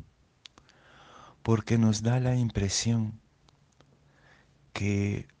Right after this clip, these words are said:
lo fundamental del Evangelio, de la buena noticia, se nos ha quitado y que solo nos queda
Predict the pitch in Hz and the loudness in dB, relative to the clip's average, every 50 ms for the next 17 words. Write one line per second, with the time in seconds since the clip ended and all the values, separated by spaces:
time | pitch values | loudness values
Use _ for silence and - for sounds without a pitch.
0 | _ _ _ _ - - 110 110 110 101 - - 110 110 107 101 104 101 101 101 | _ _ _ _ -6 -2 2 2 2 2 2 2 2 4 4 4 4 2 2 2
1 | 98 98 101 - 123 123 127 123 110 107 98 98 98 95 95 92 95 98 - - | 0 0 -2 -2 -2 0 0 0 0 -2 -2 0 -2 0 0 0 -2 -2 -4 -4
2 | 110 117 107 107 107 98 98 101 - - - _ _ - - - - - - - | -4 -4 -4 -4 -4 -6 -6 -8 -8 -14 -18 _ _ -20 -20 -20 -20 -20 -20 -20
3 | _ _ - 104 104 98 101 98 95 98 98 101 98 95 92 95 92 90 90 - | _ _ -4 -2 0 0 0 0 0 2 2 2 2 2 0 2 0 -2 -2 -4
4 | - 107 101 - - - 101 98 95 95 - - - _ _ - _ _ - - | -6 -6 -4 -4 -4 -4 -4 -4 -6 -6 -10 -14 -20 _ _ -20 _ _ -20 -20
5 | - _ _ _ _ _ _ _ _ - - - 107 104 98 95 87 - 95 90 | -20 _ _ _ _ _ _ _ _ -8 -2 2 4 4 4 4 4 2 0 0
6 | - - 87 - - 104 104 104 101 - 82 85 - - - _ _ _ _ _ | -2 -4 -8 -4 -2 -2 0 0 -2 -2 -6 -10 -10 -14 -18 _ _ _ _ _
7 | _ _ - _ _ _ _ _ _ _ _ _ _ _ _ _ _ _ - - | _ _ -20 _ _ _ _ _ _ _ _ _ _ _ _ _ _ _ -6 -6
8 | 104 101 - 104 98 - - - 135 135 120 113 104 101 101 107 - - _ _ | -4 -2 0 0 2 2 2 4 4 4 4 4 2 0 -2 -6 -12 -18 _ _
9 | _ _ _ _ _ - 90 98 107 104 98 95 - - - - - 101 101 95 | _ _ _ _ _ -10 -2 0 2 4 4 2 0 -2 -4 -2 -2 -2 -2 0
10 | 95 95 95 92 - | -2 -4 -4 -4 -8